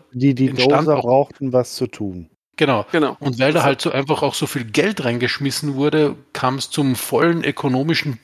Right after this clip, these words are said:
Speaker 2: Boom des ganzen Draconis-Kom-, Kombinats.
Speaker 3: Ja,
Speaker 2: Was
Speaker 3: aber
Speaker 2: ist
Speaker 3: auch
Speaker 2: bei einem ökonomischen Boom? Alle Leute, die davon profitieren, sind plötzlich superglücklich, ne?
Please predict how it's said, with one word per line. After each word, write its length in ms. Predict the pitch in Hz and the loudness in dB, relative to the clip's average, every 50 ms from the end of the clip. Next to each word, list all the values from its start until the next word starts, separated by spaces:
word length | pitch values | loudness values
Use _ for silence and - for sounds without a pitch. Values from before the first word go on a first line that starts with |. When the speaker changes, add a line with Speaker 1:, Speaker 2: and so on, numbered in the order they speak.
| _ | _
Speaker 2:
Boom 360 | - 165 175 190 220 214 196 | -2 0 2 2 2 2 2
des 160 | 170 147 - - | 2 0 -2 -2
ganzen 340 | - 131 151 - - 160 | -2 -2 -2 -2 -2 -4
Draconis-Kom-, 880 | 143 127 117 - - 156 170 165 143 - - - 135 131 127 120 - - - | -4 -4 -4 -4 -4 -2 -2 -2 -2 -4 -4 -6 -4 -4 -4 -4 -6 -10 -8
Kombinats. 760 | - 131 123 120 123 113 113 151 196 - - - - _ _ _ _ _ _ _ - | -6 -4 -2 -2 -2 0 0 0 0 0 -2 -6 -8 _ _ _ _ _ _ _ -6
Speaker 3:
Ja, 140 | 143 135 139 | -2 2 2
Speaker 2:
Was 120 | 139 131 - | 2 2 2
Speaker 3:
aber 80 | 165 | 2
Speaker 2:
ist 60 | 143 165 | 2 0
Speaker 3:
auch 80 | 165 | 0
Speaker 2:
bei 80 | - 143 | 2 2
einem 260 | 139 143 135 135 120 - _ _ _ _ _ _ _ - | 2 2 0 -2 -4 -8 _ _ _ _ _ _ _ -2
ökonomischen 720 | 151 - - 170 147 135 135 156 170 147 - 156 135 110 | -2 0 2 2 2 4 4 2 2 2 0 -2 -4 -4
Boom? 340 | - 151 160 190 214 214 190 | 0 0 2 2 2 2 2
Alle 220 | - 127 151 160 | 2 2 4 4
Leute, 300 | 160 147 131 151 - 175 | 4 4 4 2 2 -2
die 120 | 156 151 147 | -2 0 0
davon 300 | 151 - - 151 139 - | 0 0 0 -2 -4 -4
profitieren, 580 | - 131 123 117 123 123 117 139 156 175 180 | -6 -10 -8 -8 -8 -10 -6 -4 -2 -2 -2
sind 160 | - 160 143 | -2 -4 -4
plötzlich 340 | 123 135 120 - - 151 131 | -2 -2 -4 -4 -4 -4 -6
superglücklich, 640 | - - 135 - 156 131 127 131 104 - 104 92 98 | -6 -6 -4 -4 -4 -2 -2 -4 -4 -4 -6 -6 -6
ne? 140 | 123 151 | -6 -8